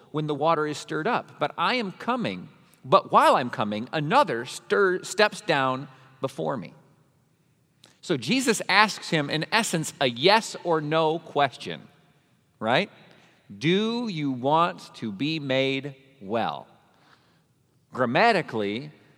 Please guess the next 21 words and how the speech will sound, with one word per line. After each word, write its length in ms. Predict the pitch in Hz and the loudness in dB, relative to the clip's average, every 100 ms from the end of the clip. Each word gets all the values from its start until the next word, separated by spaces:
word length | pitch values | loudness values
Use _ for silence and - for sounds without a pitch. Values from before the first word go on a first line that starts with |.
| _ _ _ _ - | _ _ _ _ -6
you 160 | 127 | -6
can 180 | 131 143 | -4 -6
answer 680 | - 113 110 - 101 104 - _ _ _ | -4 -6 -6 -4 -4 -4 -8 _ _ _
positive 760 | - 90 95 98 151 208 226 277 - _ _ _ _ _ _ _ _ | -6 0 0 0 -4 0 0 -2 -16 _ _ _ _ _ _ _ _
or 180 | 151 156 | -4 -4
negative. 800 | 156 190 247 185 - 87 50 - - _ _ _ _ _ _ _ - | -2 0 2 0 -4 -8 -8 -12 -20 _ _ _ _ _ _ _ -6
"I 180 | 113 | -4
don't." 340 | 135 170 240 - - _ _ _ _ _ | -2 -2 -2 -4 -16 _ _ _ _ _
He 140 | - | -6
doesn't 380 | 247 240 196 180 | 2 4 2 -2
go 240 | 190 220 247 | 2 0 0
there. 280 | 101 - - _ _ _ _ _ _ _ _ _ _ _ _ _ | -8 -12 -20 _ _ _ _ _ _ _ _ _ _ _ _ _
He 120 | - | -2
doesn't 280 | 226 220 208 | 0 0 0
even 200 | 214 190 - | -2 -2 0
answer 320 | 208 233 208 | 0 0 -4
the 140 | 165 | -4
question 460 | - 220 214 - 156 | 0 0 0 -2 -6
he's 220 | 147 160 | -6 -8
been 200 | 135 151 | -4 -4
asked. 520 | - 214 202 - - | -2 -4 -4 -12 -20